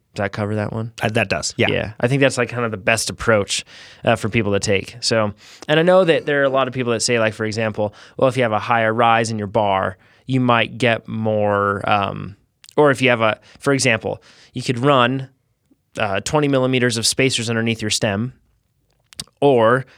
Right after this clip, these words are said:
Speaker 1: you could run no spacers underneath your stem and a twenty millimeter rise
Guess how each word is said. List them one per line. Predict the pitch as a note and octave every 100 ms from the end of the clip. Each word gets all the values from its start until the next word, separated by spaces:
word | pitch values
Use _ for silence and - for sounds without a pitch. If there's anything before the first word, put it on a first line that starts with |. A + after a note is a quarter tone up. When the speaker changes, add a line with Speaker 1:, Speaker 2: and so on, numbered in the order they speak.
| -
Speaker 1:
you | A2
could | A#2+ A2
run | A#2 A2 A2 G#2+ _
no | G#2+ B2 D#3
spacers | - A#2+ A#2 A2+
underneath | G#2 G#2+ -
your | G#2
stem | G#2+ G#2
and | A2+
a | A2
twenty | - A2+
millimeter | G#2+ G#2 G#2 G2 F#2+
rise | G2+ F#2 F#2 G2